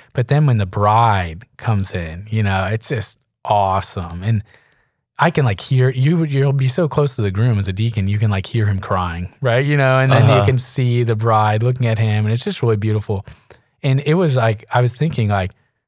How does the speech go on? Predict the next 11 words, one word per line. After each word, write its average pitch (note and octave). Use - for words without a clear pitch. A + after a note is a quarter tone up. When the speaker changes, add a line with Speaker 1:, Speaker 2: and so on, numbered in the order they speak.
Speaker 1:
this A2
is G#2
that, G#2+
you -
Speaker 2:
Yep. G#2+
Speaker 1:
know? A2+
I A#2
mean, G#2+
this A2+
is, A2
um, G2